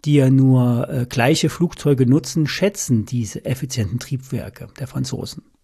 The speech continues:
Auch die Kampfjets werden mit Triebwerken ausgestattet. Hier wird es von den Franzosen in den nächsten Jahren, äh, viele hundert neue Kampfjets geben. Safran steigerte zuletzt die Marge und hob die Umsatzprognose an.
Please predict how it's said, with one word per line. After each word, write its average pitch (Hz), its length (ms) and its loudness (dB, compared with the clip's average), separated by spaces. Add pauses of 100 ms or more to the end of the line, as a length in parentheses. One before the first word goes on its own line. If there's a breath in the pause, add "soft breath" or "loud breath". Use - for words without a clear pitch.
(260)
Auch 123 140 -6
die - 100 -4
Kampfjets - 880 -2
werden 117 360 0
mit 110 120 -4
Triebwerken 127 640 -4 (280 loud breath)
ausgestattet. 151 920 -2 (340 loud breath)
Hier 143 260 2
wird 147 200 0
es 143 140 -4
von 135 160 4
den 131 80 6
Franzosen 135 580 2
in 127 40 6
den 127 100 6
nächsten 143 340 4
Jahren, 127 580 2 (280 loud breath)
äh, 170 120 -6
viele 165 480 2
hundert 135 280 2
neue 117 200 2
Kampfjets - 760 -8
geben. 113 500 -8
Safran 123 540 -2
steigerte 120 500 -6
zuletzt 123 420 -8
die 135 60 2
Marge 143 360 2
und 156 160 0
hob 160 240 -2
die - 120 -8
Umsatzprognose 127 1000 -4
an. - 220 -12